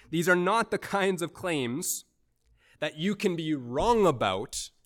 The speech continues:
and still be somebody who is worth listening to. And the Jews seem to understand this. So then, who is he? There was again a division among the Jews because of these words. Many said,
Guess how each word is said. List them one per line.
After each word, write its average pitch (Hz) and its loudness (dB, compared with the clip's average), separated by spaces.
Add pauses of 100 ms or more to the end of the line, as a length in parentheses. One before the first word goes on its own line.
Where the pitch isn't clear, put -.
(260)
and 139 -4
still 233 0
be 196 0
somebody 170 -2
who 151 -2
is 120 -4
worth 139 -6
listening 123 -6
to. 87 -12 (1900)
And 107 -14
the 98 -10
Jews 143 0
seem 147 -2
to 127 -4
understand 123 -2
this. - -12 (1400)
So 143 -6
then, 147 -2
who 156 -6
is 131 -12
he? - -14 (960)
There 135 0
was 147 2
again 151 2
a 160 2
division 156 2
among 123 0
the 123 -2
Jews 160 0
because 127 -6
of 127 -12
these 120 -14
words. 151 -8
Many 170 -4
said, 139 -6